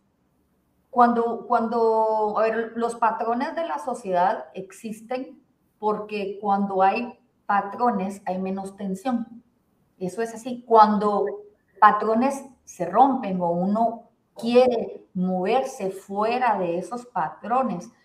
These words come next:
que también representa libertad e individualismo, eso genera tensión, eso es así. Entonces,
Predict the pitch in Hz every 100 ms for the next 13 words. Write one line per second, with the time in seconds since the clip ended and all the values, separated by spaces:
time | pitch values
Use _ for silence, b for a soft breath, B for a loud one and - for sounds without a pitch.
0 | b b - 220 208 196 196 196 202 262
1 | 254 214 185 190 190 240 277 - - 202
2 | 208 208 185 - 175 208 - - 220 202
3 | 190 185 175 170 160 185 240 277 359 -
4 | _ 208 202 285 277 220 220 254 254 -
5 | 330 190 190 - 185 190 226 233 247 -
6 | _ - - 190 - - _ _ _ _
7 | - 220 277